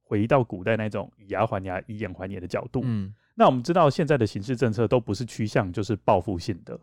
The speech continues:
Speaker 2: 嗯。
Speaker 1: 而是要趋向是治疗性的。
Speaker 2: 嗯。
Speaker 1: 对，而且加上如果用这种方式是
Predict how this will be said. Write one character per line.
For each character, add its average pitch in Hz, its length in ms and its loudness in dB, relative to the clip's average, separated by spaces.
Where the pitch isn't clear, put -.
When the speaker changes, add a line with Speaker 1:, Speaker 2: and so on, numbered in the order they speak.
Speaker 2:
嗯。 110 320 -6
Speaker 1:
而 123 100 6
是 151 180 4
要 147 180 6
趋 - 220 -4
向 123 160 0
是 113 120 -2
治 110 180 0
疗 95 220 -4
性 104 260 -6
的。 - 160 -16
Speaker 2:
嗯。 117 480 -6
Speaker 1:
对， - 200 2
而 180 120 6
且 135 160 4
加 160 180 4
上 151 200 2
如 135 120 4
果 139 140 4
用 131 160 4
这 139 80 4
种 113 160 -2
方 110 180 -2
式 110 200 0
是 107 340 -2